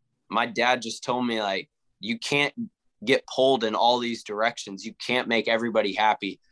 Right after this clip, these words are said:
So, um, one of the things we talked about was a square squad, and that's just, like, those people, like, I trust their opinion, and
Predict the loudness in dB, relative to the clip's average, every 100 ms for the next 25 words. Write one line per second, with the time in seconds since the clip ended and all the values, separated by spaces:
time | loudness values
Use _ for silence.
0 | _ -10 0 4 2 0 _ _ _ -2
1 | 0 0 -2 -2 -2 -2 -6 -8 -8 -4
2 | 2 2 0 0 2 0 -4 -8 -10 -10
3 | 0 2 2 0 4 6 6 4 -8 -6
4 | -6 -6 -10 -8 -2 0 0 -4 _ _
5 | _ _ _ _ 2 4 2 -2 -2 0
6 | 0 2 2 0 -2 -2 -4 -2 -2 -2
7 | -4 -4 -4 -4 -4 -2 -4 -6 _ -20
8 | -4 0 2 0 -2